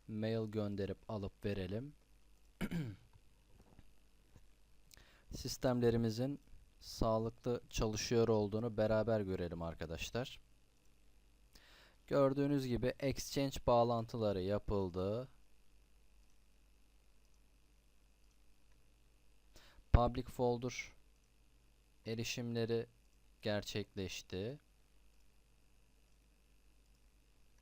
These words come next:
Gördüğünüz gibi. Ve son kontrol olarak Connection Status bölümünde bakıyoruz.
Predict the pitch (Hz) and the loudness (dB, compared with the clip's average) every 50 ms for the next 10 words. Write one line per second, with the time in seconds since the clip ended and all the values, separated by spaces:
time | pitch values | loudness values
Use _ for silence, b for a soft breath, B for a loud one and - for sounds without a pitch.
0 | b b b b b b b b b b b - - 117 113 107 101 101 95 101 | b b b b b b b b b b b -12 -6 -4 -2 -2 -2 -2 -2 -2
1 | 98 98 95 92 90 90 87 90 87 104 107 117 131 139 b b b b b b | -2 -2 -4 -4 -6 -6 -8 -8 -6 -4 -4 -4 -6 -8 b b b b b b
2 | b b - - - - - - - - 123 120 113 - - - 151 139 139 139 | b b -20 -20 -20 -20 -20 -20 -10 -6 -4 -4 -4 -6 -4 0 2 2 2 2
3 | 139 139 - - - - - 131 123 123 123 - - - 139 135 131 123 117 110 | 0 -2 -8 -16 -16 -6 -2 0 0 0 -2 -4 -2 2 4 4 4 4 2 2
4 | 107 107 104 113 127 131 - - - - - - 131 123 123 123 123 120 120 127 | 2 0 0 0 -2 -4 -6 -10 -20 -20 -8 -4 -2 -2 0 -2 -2 -4 -2 -2
5 | 135 143 139 - - - - 117 107 101 - - - - - 127 117 - - - | -2 -2 -4 -4 -6 -6 -4 -4 -6 -6 -6 -10 -6 -2 0 0 0 -2 -4 -8
6 | - - - - 104 101 98 98 95 95 92 95 92 90 104 107 113 123 135 - | -8 -2 2 2 2 4 2 0 -2 -4 -4 -4 -2 0 0 0 0 0 -4 -6
7 | - 120 110 107 110 120 113 - - 120 110 107 107 131 135 131 - | -8 -12 -4 0 2 2 2 2 0 2 4 4 4 4 2 0 0